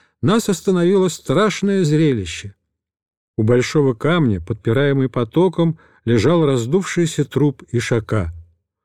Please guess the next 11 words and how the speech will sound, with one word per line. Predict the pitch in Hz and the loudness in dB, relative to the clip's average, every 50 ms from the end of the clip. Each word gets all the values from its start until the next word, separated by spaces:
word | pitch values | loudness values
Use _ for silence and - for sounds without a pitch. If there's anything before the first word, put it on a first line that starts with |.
| _ _ _ _ _ | _ _ _ _ _
Он | - 170 185 | 0 0 0
спокойно | - - - 196 180 - 240 247 233 214 202 | 0 0 -2 -2 0 0 0 2 2 2 4
нежился | 190 190 214 214 180 185 185 170 - - 160 | 4 4 2 2 2 0 -2 -4 -2 -4 -4
в | 151 143 | -2 0
нашей | 147 165 170 156 - 147 135 127 | 0 0 0 0 0 0 2 2
реке, | 127 127 117 - 185 196 196 196 - _ _ _ _ | 0 0 0 0 0 0 0 -2 -6 _ _ _ _
в | _ - | _ -2
которой | - 117 110 - 185 185 170 151 | -2 -2 2 2 2 4 4 4
мы | 139 135 123 | 4 4 4
умывались, | 117 113 107 110 110 147 180 190 190 185 175 160 - - _ _ _ _ _ | 2 2 2 2 2 2 2 2 0 0 -2 -4 -6 -14 _ _ _ _ _
купались, | _ - 95 85 - 143 180 190 180 175 165 - - - | _ -6 -6 -2 0 0 2 2 2 0 -2 -4 -10 -16